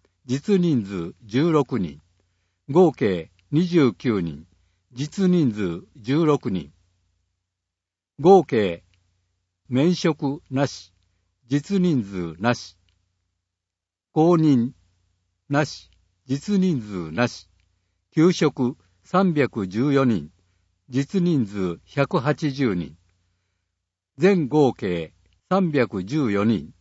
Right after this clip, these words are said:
実人数百八十人。知事部局等とは、知事部局、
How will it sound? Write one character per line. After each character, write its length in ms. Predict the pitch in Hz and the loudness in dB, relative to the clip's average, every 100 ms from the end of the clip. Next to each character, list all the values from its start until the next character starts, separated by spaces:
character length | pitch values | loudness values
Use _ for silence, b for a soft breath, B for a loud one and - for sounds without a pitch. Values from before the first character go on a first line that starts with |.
| _ _ _ - | _ _ _ -8
実 300 | 131 - 196 | -8 -2 0
人 240 | 180 131 | 2 0
数 320 | 104 95 82 - | -2 -6 -10 -12
百 320 | _ 143 - 160 | _ -4 -2 -2
八 320 | 156 - 139 | -2 -2 -4
十 240 | 135 107 | 0 -2
人。 220 | 80 71 _ _ _ _ _ _ _ _ _ _ _ _ _ _ _ | -2 -10 _ _ _ _ _ _ _ _ _ _ _ _ _ _ _
知 120 | 156 | -2
事 320 | 147 190 180 - | 2 2 0 -2
部 180 | 139 185 | -2 2
局 360 | 170 135 117 | 2 2 0
等 320 | - 147 120 | 2 2 2
と 180 | 92 113 | 2 0
は、 240 | 85 64 _ _ _ _ _ _ _ - | 0 -4 _ _ _ _ _ _ _ -8
知 160 | 127 | -6
事 180 | 156 175 | 0 0
部 180 | 139 147 | 0 -2
局、 380 | 131 95 - | 0 0 -4